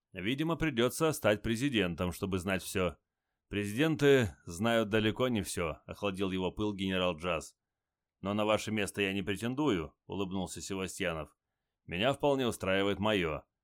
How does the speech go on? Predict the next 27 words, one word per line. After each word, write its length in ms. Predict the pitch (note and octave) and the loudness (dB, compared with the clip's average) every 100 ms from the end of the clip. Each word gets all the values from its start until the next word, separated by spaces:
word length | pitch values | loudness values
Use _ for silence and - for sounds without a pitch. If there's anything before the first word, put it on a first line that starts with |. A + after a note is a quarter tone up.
| _ _ _ _ _ | _ _ _ _ _
«Хитрит», — 760 | - E2 E2+ F2 A#2+ F#2 - - | -12 -8 -4 -4 -2 -4 -8 -14
отметил 480 | - E2+ F2 F2+ F2+ | -10 -8 -4 -4 -4
тогда 260 | F2 E2+ F2+ | -6 -4 -4
Джаз 240 | F2 E2+ | -2 -4
про 120 | - | -6
себя, 420 | E2+ F#2+ F2+ D2+ - _ _ _ _ | -8 -6 -4 -4 -6 _ _ _ _
и 80 | F2 | -8
подумал 420 | G2+ G#2 A#2+ A2 | -4 -2 2 2
о 80 | G2 | 2
том, 220 | A#2+ C3 | 2 -2
что 320 | - G2+ F#2 | -2 0 0
все 240 | E2 - C3 | -2 -4 -2
советники 540 | G#2+ G#2+ G2+ F#2+ F2+ | -2 -2 -2 -4 -8
президента, 840 | E2+ F2+ F2 E2+ B2 A#2+ B2 G2 - | -6 -6 -4 -4 -4 -2 -2 -2 -2
а 160 | F#2 | 0
он 160 | G2+ G#2 | 2 0
немало 380 | A2 G#2 E2 D#2 | 0 0 0 -2
повидал 480 | F2 F2 E2 E2 E2+ | -4 -4 -2 -2 -4
их 340 | E2 D#2+ - | -8 -10 -10
на 80 | E2+ | -10
своем 320 | - E2+ E2 | -6 -6 -4
веку, 440 | E2+ D#2+ A#2+ B2 - _ _ _ _ - | -6 -4 -4 -4 -8 _ _ _ _ -6
были 240 | G2 D3+ | -2 2
отнюдь 340 | C#3 B2 C#3 | 2 2 -2
не 100 | A#2+ | 0
простыми 520 | A#2 G#2+ F#2+ B2+ C3 B2+ | 2 2 2 -2 -2 0
личностями. 800 | C#3 A2+ F2+ D#2 E2+ D#2 D2 | -2 -2 -8 -8 -6 -6 -8